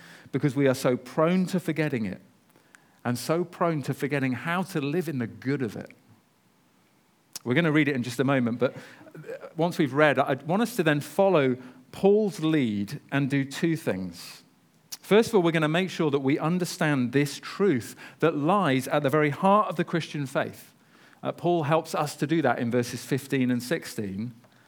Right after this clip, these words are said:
And then second, we're gonna explore what it means to live our lives in light of this truth. And Paul addresses that in verses seventeen to twenty-one. So two headings this morning.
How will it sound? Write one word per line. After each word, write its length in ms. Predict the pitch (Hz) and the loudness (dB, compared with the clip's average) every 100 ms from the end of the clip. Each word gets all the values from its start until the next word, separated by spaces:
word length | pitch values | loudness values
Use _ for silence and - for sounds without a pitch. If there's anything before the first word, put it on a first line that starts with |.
| _ - - - | _ -20 -20 -2
And 140 | 139 | 2
then 140 | 156 165 | 2 2
second, 320 | 220 202 220 | 2 2 2
we're 80 | 185 | 2
gonna 160 | 170 | 2
explore 400 | 160 156 - 151 | -2 -4 0 2
what 120 | 147 151 | 2 0
it 100 | 147 | 0
means 240 | 151 127 | -2 -2
to 120 | 147 | -4
live 300 | 139 151 156 | 0 0 -2
our 180 | 147 139 | -2 0
lives 420 | 123 107 110 110 | 0 0 -2 -4
in 340 | - 123 123 127 | -4 -2 0 0
light 340 | 139 165 - | 2 0 0
of 120 | 120 | -4
this 220 | 110 104 - | -4 -6 -8
truth. 500 | 113 95 - - _ _ _ _ _ _ _ | -8 -8 -10 -20 _ _ _ _ _ _ _
And 100 | 101 | -14
Paul 280 | - 135 127 | -4 -2 -2
addresses 420 | 123 123 123 110 | 0 -2 -4 -4
that 200 | 117 - | -4 -4
in 100 | 104 | -4
verses 300 | 110 107 113 | -4 -4 -10
seventeen 560 | - 117 117 104 113 104 | -4 -2 -2 -4 -4 -4
to 80 | - | -6
twenty-one. 640 | 117 107 120 117 135 104 | -6 -6 -4 0 0 0
So 240 | - 139 131 - - - | 2 2 0 -8 -20 -14
two 240 | - 214 214 | 0 4 6
headings 360 | 196 151 135 | 4 2 0
this 160 | 127 - | -6 -2
morning. 440 | 143 156 233 - | 0 2 0 -4